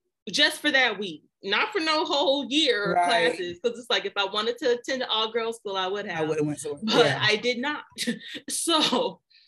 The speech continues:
Speaker 1: with that being said, I thought it was really interesting because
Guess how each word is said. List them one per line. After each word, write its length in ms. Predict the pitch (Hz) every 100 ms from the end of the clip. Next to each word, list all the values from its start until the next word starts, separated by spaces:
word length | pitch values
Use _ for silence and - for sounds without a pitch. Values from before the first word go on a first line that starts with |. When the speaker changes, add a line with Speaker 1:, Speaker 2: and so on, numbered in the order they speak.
| - - -
Speaker 1:
with 180 | 262
that 220 | 277 285 269
being 180 | 262
said, 220 | 254 247 -
I 120 | 247 -
thought 160 | 294 294
it 80 | 302
was 180 | 277 233
really 420 | 247 240 220 - 208
interesting 640 | 240 240 262 247 - 233
because 460 | 220 233 214 196